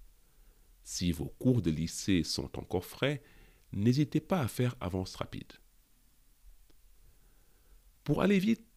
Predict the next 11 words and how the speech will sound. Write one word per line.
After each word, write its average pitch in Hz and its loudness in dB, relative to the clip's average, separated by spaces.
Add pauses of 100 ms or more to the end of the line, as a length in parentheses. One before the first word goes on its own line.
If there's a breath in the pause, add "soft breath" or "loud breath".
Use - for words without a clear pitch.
(480)
on 139 2
peut 165 4
dire 185 0
que - -2
la 113 2
Révolution 117 0
française, 139 -4 (260)
c'est - 0
d'abord 127 2
une 92 -2
crise - -4